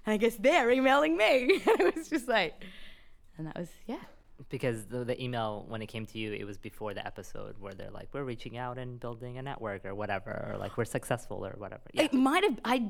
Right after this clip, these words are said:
Speaker 1: wasn't li-,
Speaker 2: Yeah,
Speaker 1: I
Speaker 2: yeah,
Speaker 1: wasn't
Speaker 2: yeah.
Speaker 1: listening, so
Speaker 2: Yeah.
Speaker 1: I didn't <laughs> know, 'cause I was so,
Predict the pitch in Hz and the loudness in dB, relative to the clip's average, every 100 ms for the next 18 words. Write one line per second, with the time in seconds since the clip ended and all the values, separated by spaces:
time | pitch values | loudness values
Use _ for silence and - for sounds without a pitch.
0 | 247 226 247 202 - 220 196 208 208 220 | 2 4 2 0 -4 -2 0 -2 -2 -6
1 | 196 226 - - - - - - 214 226 | -8 -12 -12 -14 -12 -12 -12 -8 -4 -4
2 | 220 240 277 339 294 508 523 392 392 285 | 0 4 6 6 8 8 8 8 8 8
3 | 302 339 339 262 294 285 302 311 | 8 8 2 2 6 8 8 6